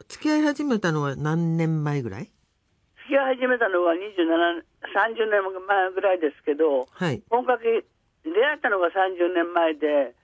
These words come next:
Speaker 1: はい。
Speaker 2: 本格的に付き合ったのが二十七年前です。
Speaker 1: で、ご結婚はされなかったわけね？
Speaker 2: はい、結婚はしませんでした。
Speaker 1: 理由は何だった？
Speaker 2: え、理由？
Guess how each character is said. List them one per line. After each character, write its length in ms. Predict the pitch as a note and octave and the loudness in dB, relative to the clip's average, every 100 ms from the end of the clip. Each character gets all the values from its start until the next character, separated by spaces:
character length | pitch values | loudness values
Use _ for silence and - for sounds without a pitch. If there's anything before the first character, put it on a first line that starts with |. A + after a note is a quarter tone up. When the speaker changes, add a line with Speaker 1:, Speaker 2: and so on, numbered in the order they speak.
| - | -10
Speaker 1:
は 120 | E3 | -8
い。 80 | - | -2
Speaker 2:
本 140 | A#3+ C4 | -2 0
格 200 | A#3+ A#3 | 0 0
的 100 | A#3 | -2
に 160 | A3 | -2
付 140 | - - | -6 -2
き 80 | A#3+ | -2
合 60 | |
っ 60 | A#3+ | 0
た 80 | F3+ | 0
の 100 | D#3+ | 2
が 100 | D#3 | 2
二 180 | F3+ | -2
十 140 | D#3 D3+ | -2 0
七 280 | D3+ D#3 D3+ | 2 0 -2
年 220 | D3+ C#3+ | -8 -14
前 140 | C#3+ | -18
で 120 | - - _ | -16 -18 _
す。 120 | - _ _ _ _ _ _ | -20 _ _ _ _ _ _
Speaker 1:
で、 400 | G3 B3+ B3+ A#3+ _ - | -2 2 4 2 _ -12
ご 180 | G3+ C4+ | -4 -2
結 220 | E4+ E4+ | 0 0
婚 260 | - E4 F4 | 0 2 4
は 140 | F#4 | 4
さ 120 | - | 2
れ 140 | G#3+ A3 | 2 2
な 140 | G#3+ | 2
か 100 | G#3 | 0
っ 40 | - | -4
た 100 | A2 | -4
わ 100 | G#2 | -6
け 120 | B2 | -6
ね？ 160 | D#3 C4+ _ | -6 -8 _
Speaker 2:
は 180 | - B3+ | -2 -2
い、 40 | - | 0
結 180 | G#3 | -4
婚 140 | - C4+ | 0 -2
は 60 | A#3 | 0
し 100 | G#3 | -2
ま 180 | G#3 G3+ | -2 -2
せ 100 | G3+ | -6
ん 80 | |
で 100 | D3 | -8
し 80 | - - | -12 -8
た。 160 | B2+ - | -8 -2
Speaker 1:
理 140 | A#3 | 0
由 80 | C#4 | 2
は 120 | D4 | 2
何 180 | D4 C4+ | 0 -2
だ 80 | D#3 | -4
っ 40 | |
た？ 240 | - - - _ _ _ _ _ _ _ _ _ _ | -8 -18 -18 _ _ _ _ _ _ _ _ _ _
Speaker 2:
え、 60 | F4+ F#4+ E3+ | -2 -2 -2
理 60 | F#3 | -2
由？ 200 | B3 G#4 | 0 -2